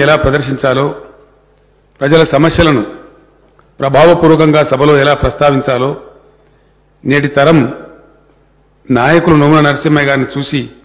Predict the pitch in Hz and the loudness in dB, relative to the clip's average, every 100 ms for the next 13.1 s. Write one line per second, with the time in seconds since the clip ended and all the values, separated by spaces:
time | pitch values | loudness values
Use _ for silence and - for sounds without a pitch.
0 | _ _ _ _ _ _ 117 143 147 156 | _ _ _ _ _ _ -2 -2 0 0
1 | 151 151 135 139 131 139 151 135 120 127 | 0 0 -2 0 0 2 2 0 0 0
2 | 127 - 120 107 104 - - _ _ _ | -2 -4 -6 -4 -8 -14 -20 _ _ _
3 | _ _ _ _ _ _ _ _ - 135 | _ _ _ _ _ _ _ _ -2 2
4 | 170 165 151 156 165 156 156 156 139 - | 4 4 4 4 4 4 2 2 2 -2
5 | - - - _ _ _ _ 127 151 165 | -14 -20 -20 _ _ _ _ -2 2 2
6 | 151 139 147 165 160 127 120 160 156 156 | 2 2 2 4 2 2 0 0 2 0
7 | 147 110 - - - _ _ _ _ _ | -2 -6 -10 -20 -20 _ _ _ _ _
8 | _ _ _ _ 131 147 165 160 165 156 | _ _ _ _ -2 2 4 4 2 2
9 | 151 143 147 156 165 156 143 147 156 139 | 0 2 2 2 2 2 2 2 0 0
10 | 135 151 160 151 147 135 131 107 - - | 2 4 4 2 -2 -4 -4 -6 -10 -20
11 | _ _ _ _ _ _ _ 127 131 151 | _ _ _ _ _ _ _ -6 0 2
12 | 143 139 170 170 160 147 147 135 139 143 | 4 2 2 4 4 2 2 2 0 -2
13 | 127 | -4